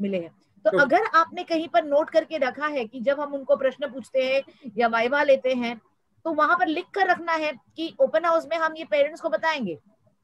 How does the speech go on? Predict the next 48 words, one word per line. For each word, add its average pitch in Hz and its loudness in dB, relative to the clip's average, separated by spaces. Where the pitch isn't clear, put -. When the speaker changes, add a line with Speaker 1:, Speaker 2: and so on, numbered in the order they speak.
Speaker 2:
ओके। 208 0
Speaker 1:
तो - -4
parents 277 2
cannot, 359 -4
uh, 277 4
backfire 320 2
on 302 -2
us 302 -16
कि 302 -6
नहीं, 330 -12
मेरा 277 4
बच्चा 294 -2
तो 294 2
अटेंड 285 2
करता 285 0
है, 277 -2
आपने 233 -2
कैसे 254 -6
उसको 294 -4
कम 269 -4
मार्क 269 -4
दिया 254 -2
है 262 -4
या 247 -2
क्यों 302 -4
आपने 285 -2
कम 262 -6
मार्क 254 -6
दिया। 254 -6
So 311 -4
we 320 -2
can 359 -2
do 330 -4
that। 240 -2
We 220 -6
can 277 -2
always 294 -2
keep 330 -4
a 311 -2
record 269 0
of 254 -6
all 254 0
these 254 -14
things। 170 -10
Speaker 2:
Thank 240 4
you, 269 0
ma'am। 233 2
Uh, 156 4